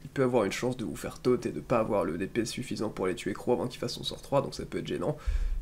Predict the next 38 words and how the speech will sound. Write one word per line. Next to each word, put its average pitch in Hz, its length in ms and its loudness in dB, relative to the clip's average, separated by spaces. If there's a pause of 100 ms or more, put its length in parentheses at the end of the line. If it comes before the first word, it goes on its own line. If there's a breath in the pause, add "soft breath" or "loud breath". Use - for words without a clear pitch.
(120)
Et 147 200 10
si - 380 2
possible, 135 640 2 (440 loud breath)
euh, 95 640 2
ayez 131 440 8
de 107 120 0
quoi 120 240 4
contrôle 117 420 2
le 95 140 4
Croc 131 260 0
pour - 160 -8
qu'il - 160 -6
ne 78 80 -2
puisse - 240 -8
pas - 160 0
one-shot 87 380 0 (100)
une - 120 -6
de 76 100 -4
vos - 140 -4
cibles, - 260 -4
ou 71 80 -2
alors 78 160 0
prenez 101 220 -2
du - 140 -2
raise, 104 360 0
mais - 80 -4
bon, - 180 -6
c'est, - 240 -10
c'est - 160 -10
pas 87 140 2
nécessaire 90 600 -2
en - 40 -4
soi. - 340 2 (480 loud breath)
Euh, 87 220 2
mais 123 80 8
voilà, 117 240 10
vous 113 120 0
pouvez, 113 340 6